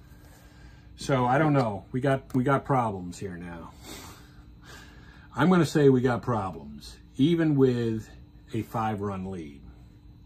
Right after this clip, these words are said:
And especially since, uh, that was, yeah, I mean, the two, first two guys get on and Goldschmidt's up.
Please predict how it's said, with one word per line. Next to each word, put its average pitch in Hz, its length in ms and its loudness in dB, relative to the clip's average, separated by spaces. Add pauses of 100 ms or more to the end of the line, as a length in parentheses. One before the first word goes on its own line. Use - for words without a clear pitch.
(1700)
And 117 180 -4
especially 123 760 -2
since, - 600 -4 (100)
uh, 107 300 -6
that 123 320 -4
was, 107 480 -6 (2250)
yeah, 101 280 -8 (120)
I 98 120 -10
mean, 92 380 -10 (600)
the 110 200 -6 (200)
two, 185 200 2
first 185 340 6
two 175 100 2
guys 143 280 6
get 139 160 4
on 135 180 4
and 117 120 0
Goldschmidt's 135 640 6
up. - 420 2